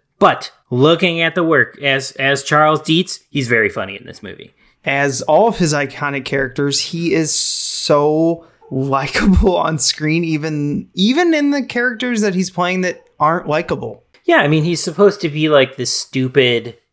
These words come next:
Speaker 1: kind of awful yuppie character here, um, that's, like, pretending to be a small town person.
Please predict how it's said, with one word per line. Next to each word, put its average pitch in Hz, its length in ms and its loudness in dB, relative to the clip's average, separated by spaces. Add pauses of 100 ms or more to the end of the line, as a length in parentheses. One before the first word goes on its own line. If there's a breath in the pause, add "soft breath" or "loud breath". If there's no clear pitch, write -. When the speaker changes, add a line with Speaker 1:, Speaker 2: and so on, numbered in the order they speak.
(160)
Speaker 1:
kind 127 260 0
of 120 240 -4 (200)
awful 123 300 0
yuppie 113 600 -2 (220)
character 113 540 2
here, 107 460 -4 (340 soft breath)
um, 117 580 -2
that's, 120 260 -2
like, 117 160 -4
pretending 113 800 -2
to - 180 -12
be 101 380 -10
a 104 100 -6
small 101 280 -8
town 104 260 -8
person. 113 460 -8